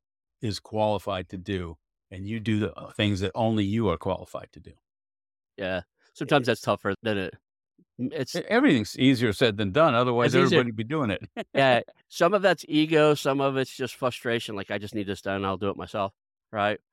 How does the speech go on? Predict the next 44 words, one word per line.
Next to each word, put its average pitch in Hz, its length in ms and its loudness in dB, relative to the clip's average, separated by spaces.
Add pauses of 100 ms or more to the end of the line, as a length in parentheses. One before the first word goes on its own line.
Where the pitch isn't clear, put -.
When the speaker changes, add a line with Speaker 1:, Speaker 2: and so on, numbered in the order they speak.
(120)
Speaker 2:
I 123 140 0
tend 127 260 -4
to 107 80 -2
have 101 240 0
the, 95 200 -4 (260)
the - 80 -14
mentality, 104 520 -4
the 92 80 -4
lead 101 220 -8
follower, 95 300 -6
"Get 92 120 -8
the - 80 -16
hell 98 120 -2
out 95 80 -2
of 95 60 -6
my 87 80 -6
way." 95 260 -6 (460)
That 110 160 -8
said, 104 200 -8 (280)
well, 165 100 4
how 202 80 4
do 226 80 0
people 247 200 -4
get 185 180 0
that 120 160 0
book? 101 180 -2
What's 143 140 -4
the 156 80 -8
best 147 240 -2
way 143 100 -2
for 139 120 -10
them 127 200 -6
to, 107 160 -2
to 123 120 -14
get 113 120 -6
a - 20 -12
copy 120 340 -6
of 85 120 -8
it? 90 100 -12 (480)
Speaker 1:
It's 127 260 0
called 127 280 2
Output 143 420 2
Thinking. 143 400 0 (160)
Um, 104 340 -4